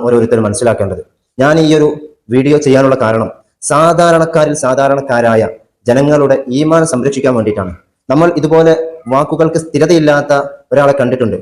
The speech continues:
വഹാബികളിൽ ഫൈസൽ മൗലവി എന്ന് പറയുന്ന ഒരാൾ. അദ്ദേഹം ഇന്ന് പറഞ്ഞ വിഷയമാകില്ല അടുത്ത പ്രഭാഷണത്തിൽ പറയുക, ഇന്ന് പറഞ്ഞതിന് നേരെ വിപരീതമായിരിക്കും, ഒന്നുകിൽ ഇന്ന് പറഞ്ഞത് ശിർക്കാണ്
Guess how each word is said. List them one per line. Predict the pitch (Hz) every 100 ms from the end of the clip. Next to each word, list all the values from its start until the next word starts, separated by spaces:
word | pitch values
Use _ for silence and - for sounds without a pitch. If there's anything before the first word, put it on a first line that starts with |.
| 98
വഹാബികളിൽ | 117 139 143 135 135 135 -
ഫൈസൽ | 131 139 170
മൗലവി | 139 127 127
എന്ന് | 123
പറയുന്ന | 113 110
ഒരാൾ. | 104 92 - _ _ -
അദ്ദേഹം | 123 160 165 165 - 131
ഇന്ന് | 175 151
പറഞ്ഞ | 151 165
വിഷയമാകില്ല | 143 160 160 143 139 139 139 139 -
അടുത്ത | 123 131 170
പ്രഭാഷണത്തിൽ | 143 135 135 139 131
പറയുക, | 117 107 95 - -
ഇന്ന് | 156 170
പറഞ്ഞതിന് | 139 151 160 165 170 - -
നേരെ | 127 160 175
വിപരീതമായിരിക്കും, | 135 156 170 165 139 120 - - _ 123
ഒന്നുകിൽ | 151 165 165
ഇന്ന് | 151 160
പറഞ്ഞത് | 143 156 160 160 - _ _ _
ശിർക്കാണ് | - 139 139 180 156